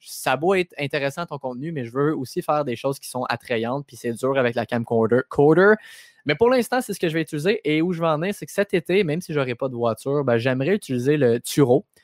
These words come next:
Pour ceux qui connaissent pas Turo, c'est un peu comme un Airbnb, mais pour les voitures. Donc, vous pouvez, euh, louer votre voiture pour une journée, une fin de semaine. Et j'ai envie de louer des voitures, euh, p-,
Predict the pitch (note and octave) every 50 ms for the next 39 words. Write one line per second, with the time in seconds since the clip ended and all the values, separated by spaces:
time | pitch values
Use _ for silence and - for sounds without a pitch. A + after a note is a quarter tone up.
0 | _ - - - _ - A#2+ - F#3+ G3 - - - F3+ E3+ D3+ C#3+ - G3+ G3
1 | - - - C#3+ C3+ C3+ E3 F#3+ - - C#3 A2+ - G#3 - F3 D3 C3 A#2+ A#2+
2 | B2 - - C3 C#3 C#3+ C#3 C3 C3 C3+ C3 B2+ A#2 A2+ A2+ A2+ A#2 B2 C#3+ D#3+
3 | C#3+ A#2 G#2 - A2+ A2+ A2+ A2 A2 A2+ A2 G#2+ - - C3 D3 C#3 A#2 A2+ A2
4 | A#2 G#2 - - A2+ A2+ A#2 A#2+ A2 A#2 A2+ G#2+ A2 A#2 A#2 C3 C#3 C3+ B2+ B2
5 | A2+ A#2 A2+ G#2+ - - B2+ B2+ A#2+ A#2 A2 A2+ A2+ A2+ A2 A2+ G#2 A2 G#2+ A2
6 | A2+ A#2 A#2+ A#2 A2+ A#2+ A#2 G#2+ - - A2+ G#2+ A2+ B2+ C#3+ C#3+ _ _ - _
7 | _ _ _ _ _ _ _ _ _ _ _ - B2+ B2 C#3+ D#3 D#3+ G#3 B3 A#3+
8 | G3 F3+ F3+ G3 F#3+ E3 D3 C3 C#3 C#3 C3 - D3 C#3 C#3 C#3 B2+ B2+ B2 A#2+
9 | A#2 - -